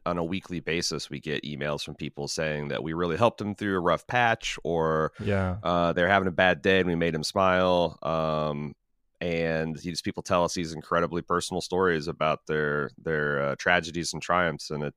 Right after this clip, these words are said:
Speaker 1: uh,
Speaker 2: Mm.
Speaker 1: it's nice because I've had some dark times in my life, and there was, you know, I, I guess the bald move for me was the pin-, the guys at Penny Arcade, this webcomic,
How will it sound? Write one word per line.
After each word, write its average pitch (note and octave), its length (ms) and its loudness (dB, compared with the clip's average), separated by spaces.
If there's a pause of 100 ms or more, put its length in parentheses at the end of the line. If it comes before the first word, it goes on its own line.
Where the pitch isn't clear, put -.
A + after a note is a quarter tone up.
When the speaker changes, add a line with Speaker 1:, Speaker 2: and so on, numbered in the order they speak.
Speaker 1:
uh, C#2+ 320 -2 (120)
Speaker 2:
Mm. G2 120 -2
Speaker 1:
it's F#2 160 -2
nice C#3+ 340 6
because F#2+ 680 2 (360)
I've A#2 140 8
had A#2+ 100 6
some G#2+ 140 -2
dark G2+ 220 6
times F#2+ 280 2
in E2 80 -4
my F2+ 140 4
life, F2 560 4
and D#2+ 560 -2 (280)
there E2 280 2
was, D#2+ 520 0
you F2 80 -4
know, D#2 160 0
I, E2+ 280 4 (560)
I G#2 100 2
guess A2 220 4
the A2 100 0
bald A2+ 320 6
move A2 180 2
for G#2 100 -2
me G#2+ 200 4
was F#2 180 0
the F2+ 120 -2
pin-, E2 260 -2
the F2+ 80 -2
guys F2+ 300 4
at - 100 -6
Penny F#2+ 200 0
Arcade, E2 520 2
this D#2+ 140 -6
webcomic, D2+ 720 -2